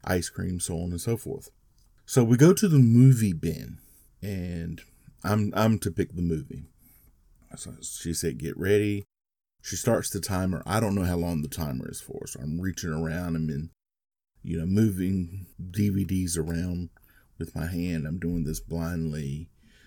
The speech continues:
The timer goes off, and I pull out a Scooby-Doo animated movie. Well, she didn't want to do that, so back in it goes. Reach in again, pull out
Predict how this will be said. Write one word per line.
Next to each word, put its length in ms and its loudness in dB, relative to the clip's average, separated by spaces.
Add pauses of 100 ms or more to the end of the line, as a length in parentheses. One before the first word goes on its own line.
(240)
The 320 -8 (240)
timer 340 -2
goes 320 -2
off, 300 -2
and 80 -6
I 100 -6
pull 220 -4
out 160 -4
a 80 -8
Scooby-Doo 920 -2 (280)
animated 540 -4
movie. 380 -12 (1000)
Well, 120 6
she 180 8
didn't 180 6
want 120 2
to 80 0
do 240 -4
that, 300 -10 (140)
so 300 -14 (220)
back 280 -2
in 200 -4
it 120 -12
goes. 500 -12 (840)
Reach 240 2
in 160 6
again, 600 2 (800)
pull 240 0
out 300 -4